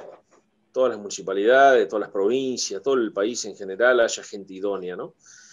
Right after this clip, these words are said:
El tema de, de implementar la ley del folclore, eh, yo creo que no, no, no van a ser profesores que se van a sumar, sino los mismos profesores que están, este, tener que incorporar, eh, el folclore. Por ejemplo, profesor de geografía,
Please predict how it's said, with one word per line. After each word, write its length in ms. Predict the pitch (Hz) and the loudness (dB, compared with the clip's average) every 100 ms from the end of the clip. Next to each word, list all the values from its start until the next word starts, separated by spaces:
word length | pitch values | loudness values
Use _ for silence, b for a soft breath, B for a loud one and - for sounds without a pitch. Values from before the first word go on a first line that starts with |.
| B B - | B B -4
El 220 | 143 151 | -4 2
tema 260 | 214 233 220 | 0 4 4
de, 1120 | 185 160 151 143 131 127 123 113 107 107 104 | 4 6 8 8 8 8 4 -2 -6 -12 -6
de 80 | 120 | -6
implementar 500 | 123 131 135 139 196 | -2 -2 -2 0 2
la 100 | 170 | 4
ley 160 | 165 | 4
del 160 | 170 160 | 4 2
folclore, 720 | - 135 170 190 196 196 190 _ _ _ _ _ _ - | -2 -2 0 2 4 4 2 _ _ _ _ _ _ -10
eh, 460 | 120 113 113 107 _ _ | -8 -6 -8 -10 _ _
yo 160 | - 196 | -2 0
creo 240 | 196 208 196 | 4 2 2
que 120 | 185 | 0
no, 340 | 180 175 160 | 0 0 0
no, 320 | 160 175 175 | -2 -2 -2
no 160 | 170 180 | -2 0
van 160 | 196 180 | 0 0
a 60 | |
ser 240 | 156 170 - | -2 -4 -2
profesores 560 | 143 143 - 160 160 | -4 -4 0 2 2
que 120 | - | 0
se 140 | 127 123 | -10 -6
van 160 | 127 | -6
a 60 | 127 | -6
sumar, 440 | - 117 113 104 - | -10 -10 -6 -6 -8
sino 400 | - 151 175 151 | -10 -4 -2 0
los 180 | 139 | -2
mismos 220 | 175 226 180 | -2 -6 -4
profesores 460 | 160 147 180 175 | -6 -6 -6 -8
que 100 | 170 | -10
están, 360 | 156 170 160 160 _ _ _ _ | -8 -4 -4 -8 _ _ _ _
este, 200 | 113 131 | -14 -12
tener 420 | 123 - 139 160 | -12 -6 0 0
que 80 | 156 | 0
incorporar, 560 | 151 139 127 147 165 131 117 | -2 -2 2 2 2 0 -4
eh, 400 | 104 104 101 98 | -8 -8 -6 -6
el 120 | 98 | -8
folclore. 520 | - 98 95 101 95 90 | -12 -16 -8 -6 -6 -6
Por 200 | 120 117 | -6 -4
ejemplo, 500 | - 156 135 - 104 | 2 2 2 -4 -6
profesor 340 | 107 135 147 | -8 -2 0
de 80 | 143 | 0
geografía, 720 | - 135 131 - 131 101 | 0 0 0 -2 -6 -6